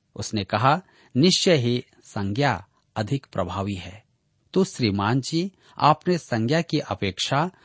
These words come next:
अपने विचार विशेषण पर व्यक्त किए हैं, देह की अपेक्षा आत्मिक पर। पुनरुत्थान में प्रवेश करने वाली देह है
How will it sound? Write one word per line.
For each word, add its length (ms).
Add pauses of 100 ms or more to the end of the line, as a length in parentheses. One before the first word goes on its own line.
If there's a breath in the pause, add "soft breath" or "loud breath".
(140 soft breath)
अपने 320
विचार 640 (300 soft breath)
विशेषण 580
पर 240
व्यक्त 440
किए 220
हैं, 260 (460 soft breath)
देह 300
की 180
अपेक्षा 580 (180)
आत्मिक 560
पर। 260 (580)
पुनरुत्थान 600
में 220
प्रवेश 520
करने 440
वाली 360
देह 420
है 340